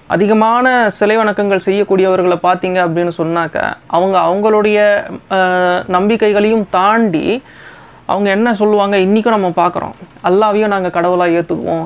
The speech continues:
இயேசுவையும் நாங்க கடவுளா ஏத்துக்குவோம் அப்படின்லாம் சொல்லுவாங்க. இது அவங்களுடைய மத கோட்பாடுகளுக்கு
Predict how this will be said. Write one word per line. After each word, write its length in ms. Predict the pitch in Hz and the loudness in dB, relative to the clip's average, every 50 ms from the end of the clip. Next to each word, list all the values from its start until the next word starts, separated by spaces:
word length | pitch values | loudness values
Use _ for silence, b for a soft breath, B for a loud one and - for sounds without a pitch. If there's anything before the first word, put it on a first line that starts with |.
| 165 165 - | -6 -4 -2
இயேசுவையும் 520 | 185 208 220 208 - 226 226 220 220 208 | 0 0 0 0 0 0 0 0 0 0
நாங்க 160 | 196 185 170 175 | -2 -2 -4 -4
கடவுளா 360 | 170 175 175 180 185 180 175 | -2 0 0 0 0 0 2
ஏத்துக்குவோம் 460 | 165 170 175 170 175 160 - 175 165 | 2 0 0 0 -4 -6 -6 -6 -6
அப்படின்லாம் 380 | 156 156 165 165 170 170 160 - | -4 -4 -4 -4 -4 -4 -4 -4
சொல்லுவாங்க. 320 | 160 156 160 - - - - - - - - B B B B B B B B - | -4 -4 -4 -4 -6 -8 -12 -16 -20 -20 -20 B B B B B B B B -2
இது 160 | 175 175 175 | 0 2 2
அவங்களுடைய 760 | 170 165 170 165 196 202 202 208 208 208 202 202 208 196 175 | 2 2 0 0 0 0 2 2 2 2 2 2 2 0 0
மத 220 | 170 175 190 220 220 - | 0 0 0 -2 -4 0
கோட்பாடுகளுக்கு 760 | - 220 233 233 - - 233 233 226 226 220 226 220 214 220 | 0 0 0 0 -2 -2 0 0 2 0 0 0 0 0 -2